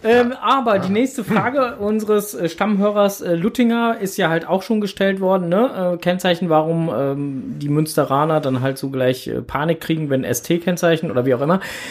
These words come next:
Speaker 1: betrifft ja halt nicht nur hier, äh, S T, sondern betrifft ja auch andere Regionen, ne? Wenn man so in den Kreis Borken fährt, wo dann halt B O H, Bauer ohne Haltung fährt,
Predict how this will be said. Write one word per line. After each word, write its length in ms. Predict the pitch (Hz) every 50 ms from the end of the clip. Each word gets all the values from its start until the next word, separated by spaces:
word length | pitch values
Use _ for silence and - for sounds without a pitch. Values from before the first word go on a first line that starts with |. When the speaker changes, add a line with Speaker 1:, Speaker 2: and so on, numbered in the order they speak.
| - - - -
Speaker 1:
betrifft 380 | 170 165 - 202 240 233 -
ja 100 | 196 160
halt 160 | 156 170 170 170
nicht 180 | 170 160 -
nur 120 | 165 151 143
hier, 360 | 135 151 156 147 147 147 -
äh, 180 | 131 131 131 -
S 240 | 147 135 131 - -
T, 260 | - 185 190 190 185
sondern 260 | 165 160 147 147 147
betrifft 300 | 147 147 - 160 151 -
ja 80 | 156 131
auch 120 | - -
andere 600 | - 175 185 170 175 170 170 175 180 - 143 139
Regionen, 580 | 160 170 147 151 170 175 190 208 220 226 208 160
ne? 180 | 160 185 214 185
Wenn 80 | 170 160
man 100 | 160 156
so 80 | 156
in 60 | 147
den 100 | 151 143
Kreis 320 | - - 139 139 135 - 135
Borken 380 | 131 147 165 175 - 202 185
fährt, 300 | - - 180 175 170 170 160
wo 80 | 151
dann 200 | 147 139 135 127
halt 160 | 139 139 127 120
B 140 | 139 156 190
O 220 | 180 147 113 104
H, 220 | 123 135 147 170 165
Bauer 320 | - 139 143 143 123 131
ohne 220 | 147 143 135 113 120
Haltung 320 | 131 151 156 190 180 156
fährt, 320 | - - 175 175 175 -